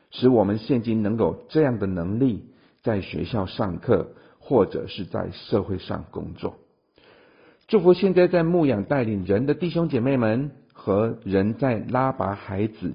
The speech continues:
长大的父母们，你们所做的一件事是上帝亲自在我们身上做的事，是伟大的事情。难怪有人说地上的父母亲是代表上帝，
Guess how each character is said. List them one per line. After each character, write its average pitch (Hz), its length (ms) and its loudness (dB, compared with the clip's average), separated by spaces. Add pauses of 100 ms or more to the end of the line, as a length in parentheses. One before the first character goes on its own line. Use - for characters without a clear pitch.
长 82 260 -8
大 104 180 0
的 90 60 -6
父 98 260 -2
母 82 160 -4
们， 67 260 -10 (480)
你 95 120 0
们 110 120 2
所 90 260 2
做 113 200 2
的 95 280 0
一 104 60 -6
件 110 240 -2
事 - 320 -4 (140)
是 - 200 -8
上 104 520 -2
帝 95 360 -2
亲 104 300 -4
自 95 320 -4 (120)
在 104 180 -2
我 76 120 0
们 78 140 -8
身 90 220 -4
上 92 240 -8
做 76 180 -4
的 69 100 -10
事， - 300 -10 (380)
是 - 240 2
伟 87 380 0
大 101 260 -6
的 - 100 -10
事 - 240 -10
情。 - 360 -16 (480)
难 143 260 0
怪 175 180 0
有 110 180 0
人 110 220 -2
说 127 400 -2 (280)
地 131 200 2
上 117 200 -4
的 101 120 -4
父 - 180 -4
母 85 160 -2
亲 95 400 -8
是 - 280 -6
代 95 280 -4
表 - 260 -12
上 - 480 -6
帝， 82 200 -8